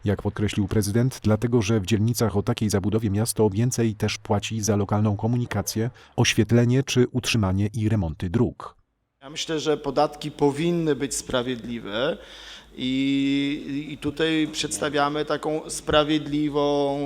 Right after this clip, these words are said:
Speaker 2: e, politykę podwyższenia tych podatków, że tam, gdzie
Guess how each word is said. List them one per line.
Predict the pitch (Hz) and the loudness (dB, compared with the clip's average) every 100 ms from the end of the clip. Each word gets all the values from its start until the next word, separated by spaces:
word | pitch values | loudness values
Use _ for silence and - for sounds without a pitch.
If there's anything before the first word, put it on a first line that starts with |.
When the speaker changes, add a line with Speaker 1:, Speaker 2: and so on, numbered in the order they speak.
| 139 | -4
Speaker 2:
e, | 135 131 127 131 131 135 - - - - - - | -2 -2 0 0 0 -4 -12 -20 -20 -20 -2 6
politykę | 143 147 143 156 151 156 147 147 147 143 - | 8 6 2 0 0 2 4 4 4 2 2
podwyższenia | 139 123 139 - - 151 147 127 | 2 2 0 2 2 2 2 -2
tych | 123 120 | -4 -8
podatków, | 131 117 - - - 123 170 - - - - | -6 -4 -6 -8 -6 -4 -4 -6 -18 -20 -14
że | - | -12
tam, | - 151 160 160 | 0 2 2 0
gdzie | 139 139 139 135 | -6 0 2 2